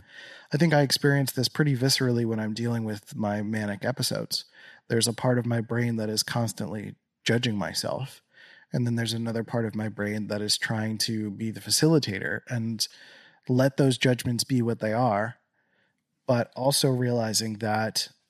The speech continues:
I can't control in those moments, you know, the flow of those judgments, of those thoughts. And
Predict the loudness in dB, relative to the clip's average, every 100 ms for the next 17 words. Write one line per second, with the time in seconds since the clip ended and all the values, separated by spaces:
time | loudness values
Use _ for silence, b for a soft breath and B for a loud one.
0 | _ -2 2 2 0 -2 2 2 2 -4
1 | -2 0 4 6 6 4 2 0 0 0
2 | 0 2 0 0 0 0 -2 _ _ _
3 | _ _ _ _ -20 -8 -2 0 -2 -4
4 | -2 0 4 6 6 6 2 -4 -6 -4
5 | -6 -6 -8 -6 -6 -6 -6 -4 -4 -4
6 | -4 -4 -6 -6 -10 _ _ _ -6 2
7 | 4 4 2